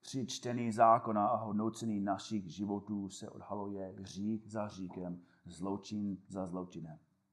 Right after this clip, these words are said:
Nemiloval Boha celým srdcem.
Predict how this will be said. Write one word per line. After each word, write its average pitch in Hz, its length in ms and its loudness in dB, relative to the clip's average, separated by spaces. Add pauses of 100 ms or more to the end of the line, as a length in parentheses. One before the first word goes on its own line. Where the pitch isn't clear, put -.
(4000)
Nemiloval 101 580 2
Boha 90 320 -6
celým 90 460 -6
srdcem. 82 560 -12